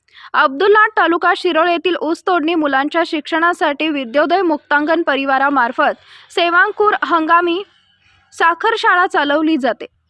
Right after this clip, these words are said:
साखर हंगामात ऊस तोड मजूर बीड, उस्मानाबाद, लातूर अशा जिल्ह्यातून येत असतात. आई वडील ऊस तोडणीसाठी शेतावर जातात.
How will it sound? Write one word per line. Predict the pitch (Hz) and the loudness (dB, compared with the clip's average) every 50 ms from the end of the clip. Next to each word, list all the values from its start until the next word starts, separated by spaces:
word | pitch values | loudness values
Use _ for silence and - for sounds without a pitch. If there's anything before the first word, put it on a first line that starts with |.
| _ _ - | _ _ 0
साखर | 294 277 - - 294 294 | 0 0 0 0 -2 -2
हंगामात | 311 320 320 294 285 320 330 320 339 359 359 - | 0 -2 -2 -2 0 0 2 2 2 0 0 -4
ऊस | - 285 311 330 - - _ _ | -6 -4 -4 -4 -4 -8 _ _
तोड | 339 320 320 359 | 0 0 0 0
मजूर | 311 302 277 262 240 285 302 320 311 | 0 0 -2 -2 -2 -2 -4 -4 -4
बीड, | 240 262 285 302 311 285 - | -4 -4 -4 -4 -4 -6 -6
उस्मानाबाद, | 247 285 - - 294 294 294 302 262 285 294 320 277 277 | -6 -8 -6 -2 -2 0 0 0 2 2 2 2 0 0
लातूर | 262 254 254 - 302 339 - - | -2 -2 -2 -2 -4 -4 -2 -4
अशा | 294 302 - 359 | -4 -2 -2 -2
जिल्ह्यातून | 330 269 302 285 285 311 294 285 302 330 330 | -2 -2 -4 -2 -2 -2 -2 -2 -4 -4 -4
येत | 285 254 - 233 | -4 -4 -6 -8
असतात. | 233 - _ - 220 - - _ _ _ _ _ _ _ - - - | -12 -8 _ -8 -8 -8 -10 _ _ _ _ _ _ _ -14 -4 -2
आई | 269 302 339 403 | -2 0 0 0
वडील | 381 415 392 370 427 370 - | 0 0 2 2 0 0 0
ऊस | - 349 359 - - | -2 -4 -4 -2 0
तोडणीसाठी | 403 370 285 320 330 359 - 381 - - 349 349 | -2 0 0 -2 -4 -2 -2 -2 -2 0 -2 -4
शेतावर | - 370 330 285 294 285 294 311 302 311 | -2 -4 -6 -2 -2 0 0 0 -2 -2
जातात. | 269 294 277 277 - 285 294 | -2 -2 -4 -2 -2 -2 -2